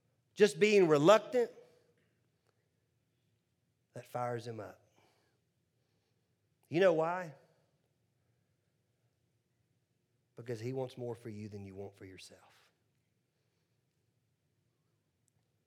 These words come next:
'Cause God knows just how big this life can be.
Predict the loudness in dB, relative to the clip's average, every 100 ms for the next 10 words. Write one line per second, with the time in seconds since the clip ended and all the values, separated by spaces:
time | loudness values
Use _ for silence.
0 | _ _ _ _ _ -12 -10 -8 -10 -10
1 | -8 -6 -2 -2 -4 -8 -16 -20 -20 _
2 | _ _ _ _ _ _ -6 -6 -6 -10
3 | -8 -8 -8 -10 -8 -6 -8 -10 -12 -12
4 | -12 -14 -14 -16 -16 -18